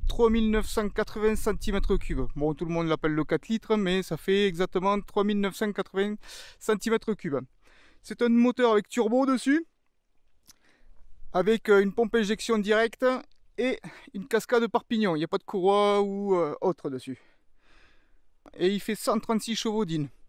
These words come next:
Donc après, en longueur, il fait quatre mètres soixante-quinze pour une largeur de un mètre quatre-vingts et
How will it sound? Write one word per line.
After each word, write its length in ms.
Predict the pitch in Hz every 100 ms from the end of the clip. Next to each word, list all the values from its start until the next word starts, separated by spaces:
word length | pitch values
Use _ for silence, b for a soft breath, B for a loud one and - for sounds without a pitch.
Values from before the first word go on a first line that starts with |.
| - - - - - - - - - _ - - - - - B B B B B B B B B -
Donc 280 | 208 214 -
après, 400 | 254 - 302 285
en 140 | 254
longueur, 460 | 262 269 269 277 247 - - B B -
il 120 | 202
fait 260 | - 233 226
quatre 280 | 262 254 -
mètres 220 | 247 -
soixante-quinze 960 | 226 240 247 - 262 262 262 262 269 - - - -
pour 100 | 196
une 80 | 214
largeur 380 | 220 226 233 214
de 260 | 196 190 -
un 80 | -
mètre 200 | 240 -
quatre-vingts 640 | 240 - 240 247 262 269 - - - -
et 200 | 247 269